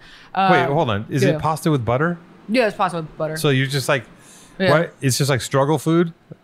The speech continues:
Speaker 2: Yeah,
Speaker 1: Or
Speaker 2: it's like salt and butter.
Speaker 1: is it like a, that's like a struggle dish. That's not like a dish.
Speaker 2: Yeah, yeah,
Speaker 1: I,
Speaker 2: for
Speaker 1: th-, I was
Speaker 2: sure.
Speaker 1: like, is there a new version of butter pasta? That's, it's like, I know the struggle version of butter pasta when you don't have any pasta sauce and you have pasta and you're like,
Speaker 2: Yeah, that's what it was.
Speaker 1: That's what it was.
Speaker 2: It was the struggle version.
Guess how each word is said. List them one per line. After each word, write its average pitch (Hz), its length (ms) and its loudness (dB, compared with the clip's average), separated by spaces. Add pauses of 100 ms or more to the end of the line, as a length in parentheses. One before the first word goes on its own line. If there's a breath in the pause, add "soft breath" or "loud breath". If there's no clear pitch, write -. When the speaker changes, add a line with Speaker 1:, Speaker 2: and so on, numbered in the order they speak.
(100)
Speaker 2:
Yeah, 269 160 2
Speaker 1:
Or 247 80 4
Speaker 2:
it's 240 100 -2
like 214 140 -2
salt 165 440 -2
and 170 120 -8
butter. 156 320 -4
Speaker 1:
is 123 100 2
it 147 60 2
like 139 200 0
a, 135 200 0
that's 151 160 -2
like 170 120 0
a 143 40 2
struggle 156 340 0
dish. 98 280 -2
That's 110 160 -4
not 151 80 2
like 127 100 0
a 113 60 -2
dish. 95 500 -4 (120)
Speaker 2:
Yeah, 233 320 2
yeah, 185 80 4
Speaker 1:
I, - 20 0
Speaker 2:
for 143 80 2
Speaker 1:
th-, 175 140 0
I 175 40 6
was 175 80 6
Speaker 2:
sure. 151 60 0
Speaker 1:
like, 165 100 2
is 151 120 2
there 180 120 4
a 160 60 2
new 156 240 4
version 156 400 2
of 147 80 2
butter 147 180 2
pasta? 147 380 0
That's, 139 180 2
it's 151 180 -2
like, 143 140 0 (260 loud breath)
I 160 120 0
know 226 100 6
the 214 120 2
struggle 190 380 2
version 156 280 2
of 135 100 0
butter 135 220 2
pasta 127 280 0
when 139 120 2
you 131 60 2
don't 151 100 2
have 156 100 0
any 147 80 -2
pasta 131 300 0
sauce 151 220 2
and 135 60 -4
you 131 60 2
have 110 80 -4
pasta 131 300 0
and 151 80 2
you're 143 80 2
like, 127 160 0 (480)
Speaker 2:
Yeah, 226 160 4
that's 214 120 0
what 214 120 2
it 180 60 2
was. 156 280 -2
Speaker 1:
That's 147 160 2
what 160 100 2
it 156 40 4
was. 226 160 6
Speaker 2:
It - 20 4
was 240 120 0
the 226 60 -8
struggle 202 280 -2
version. 185 260 -4